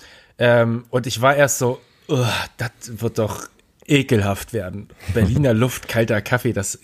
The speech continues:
Speaker 1: kann, das kann doch nicht gut werden.“ Äh, dann hab ich sehr skeptisch das Zeug probiert. Ähm, und dann muss ich sagen, Leute, holt's euch, das Zeug ist super geil. Es ist so ein bisschen,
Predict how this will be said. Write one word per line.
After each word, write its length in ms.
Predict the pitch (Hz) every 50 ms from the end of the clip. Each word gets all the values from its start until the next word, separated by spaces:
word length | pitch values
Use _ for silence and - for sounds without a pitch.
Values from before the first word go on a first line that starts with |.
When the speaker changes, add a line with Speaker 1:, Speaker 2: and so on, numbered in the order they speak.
| 110 -
Speaker 1:
kann, 180 | - - 123 110
das 160 | 104 - -
kann 180 | - 139 139
doch 120 | 127 110 98
nicht 160 | 101 92 -
gut 180 | - 104 - -
werden.“ 240 | 101 101 123 131 - - - - - - - - - - -
Äh, 300 | - 127 120 117 117 117
dann 80 | 120 120
hab 120 | 143 165
ich 100 | 196 175
sehr 200 | - 156 151 156
skeptisch 460 | 151 - - 196 196 - 214 196 -
das 240 | - 170 160 - _
Zeug 280 | - - 165 175 170 -
probiert. 680 | - - 143 123 139 196 254 196 233 285 - - - _ _ _ _ -
Ähm, 540 | 131 139 135 135 143 143 147 147 147 147 143 - _ - - - - - _ _ _
und 180 | - 135 135 127
dann 600 | 139 139 156 175 185 190 208 220 220 214 208 - - -
muss 240 | 135 160 233 254
ich 160 | 302 277 - -
sagen, 580 | 156 147 170 214 247 254 254 240 240 233 - - _ _ _
Leute, 320 | 117 123 165 202 208 180
holt's 240 | 151 170 214 220 -
euch, 200 | 135 139 160 151
das 180 | - 143 - -
Zeug 200 | - 170 185 -
ist 140 | 156 -
super 300 | - 180 202 - 226 180
geil. 340 | 143 139 135 165 180 170 175 196
Es 160 | 208 - 139
ist 120 | 139 -
so 100 | - 165
ein 100 | 151 135 - _ _
bisschen, 640 | 220 247 233 - - - 233 220 220 220 220 208